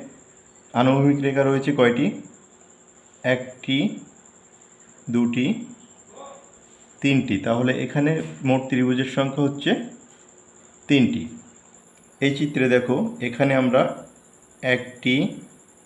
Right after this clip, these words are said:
দুটি, তিনটি,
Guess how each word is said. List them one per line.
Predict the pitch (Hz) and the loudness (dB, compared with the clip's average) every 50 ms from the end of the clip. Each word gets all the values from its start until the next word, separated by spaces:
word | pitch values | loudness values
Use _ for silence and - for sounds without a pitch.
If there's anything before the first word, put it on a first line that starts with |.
| _ _ _ _ _ _ _ _ _ _ - - - _ - - | _ _ _ _ _ _ _ _ _ _ -20 -20 -20 _ -14 -8
দুটি, | 117 113 120 117 117 117 117 113 123 143 190 - - - - - - - - - - _ - _ _ - - - - - - - - - _ - - - | -4 0 0 0 0 0 0 0 0 0 -2 -4 -6 -14 -18 -20 -20 -20 -20 -20 -20 _ -20 _ _ -20 -20 -20 -20 -20 -20 -20 -20 -20 _ -20 -12 -4
তিনটি, | - 123 120 120 123 - - - 120 | -2 0 0 0 -2 -4 -4 -4 -2